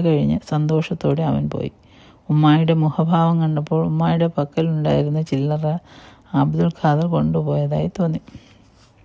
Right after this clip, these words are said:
നാല് മണിയോടുകൂടി കൊച്ചുണ്ണിയും ഖദീജയും കൂടി വന്ന് എന്നെ ക്ഷണിച്ചു. അബുവിനെയും കൂട്ടി ഞാൻ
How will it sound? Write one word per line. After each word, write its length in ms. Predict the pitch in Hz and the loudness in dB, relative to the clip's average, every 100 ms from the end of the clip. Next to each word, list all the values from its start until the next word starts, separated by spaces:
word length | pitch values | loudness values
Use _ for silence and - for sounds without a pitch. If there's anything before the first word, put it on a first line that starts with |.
| _ _ _ _ _ _ _ - - - - - - | _ _ _ _ _ _ _ -20 -20 -20 -20 -20 0
നാല് 300 | 165 180 220 | 4 6 6
മണിയോടുകൂടി 680 | 208 170 160 165 160 151 139 | 6 4 2 2 0 0 -2
കൊച്ചുണ്ണിയും 680 | 180 156 147 185 165 147 175 | -2 -2 -2 -2 0 2 2
ഖദീജയും 600 | 165 143 156 156 160 160 156 | 0 0 -2 0 0 0 0
കൂടി 200 | 151 151 | -2 -2
വന്ന് 280 | 147 143 | 0 0
എന്നെ 320 | 175 143 147 156 | -2 0 0 -2
ക്ഷണിച്ചു. 480 | - 143 143 - - - - - - - _ - - _ | -2 -2 -2 -4 -12 -16 -20 -20 -20 -20 _ -20 -20 _
അബുവിനെയും 800 | 180 180 185 196 196 190 190 196 | 0 4 4 6 6 6 6 4
കൂട്ടി 340 | 185 180 170 185 | 2 -2 -2 -2
ഞാൻ 260 | 185 156 | -2 -2